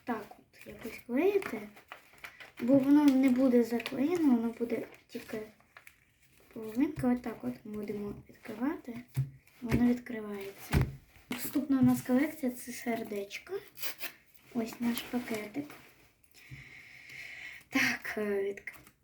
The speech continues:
відкриваємо. У мене спрацювала чомусь відкривашка, я не знаю чому. Угу. Це в нас ось така наклейка.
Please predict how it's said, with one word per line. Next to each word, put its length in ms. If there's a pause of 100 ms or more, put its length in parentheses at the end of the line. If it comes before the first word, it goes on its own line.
(100)
відкриваємо. 920 (1500)
У 100
мене 320 (300)
спрацювала 760
чомусь 460
відкривашка, 600
я 120
не 120
знаю 240
чому. 360 (3500)
Угу. 340 (1160)
Це 180
в 20
нас 320
ось 140
така 500 (960)
наклейка. 800